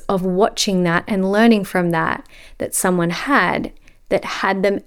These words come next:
able to then be able to work with me. Now, up until that point, the entire way my,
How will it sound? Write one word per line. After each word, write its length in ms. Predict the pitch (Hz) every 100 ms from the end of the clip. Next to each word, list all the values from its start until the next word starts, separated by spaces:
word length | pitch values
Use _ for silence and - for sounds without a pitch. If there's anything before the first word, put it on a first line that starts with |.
| -
able 420 | 190 190 185 185
to 240 | 185 - 190
then 600 | 170 185 180 - 233 254 -
be 140 | 196
able 240 | 175 180 175
to 140 | 190
work 240 | 185 185
with 100 | 185
me. 140 | 190 175
Now, 180 | 185 -
up 140 | 202
until 300 | 208 202 202
that 240 | 185 180 -
point, 460 | - 294 349 339 - - - - -
the 140 | 196
entire 560 | 185 - - 233 233 214
way 200 | 208 190
my, 380 | 185 180 175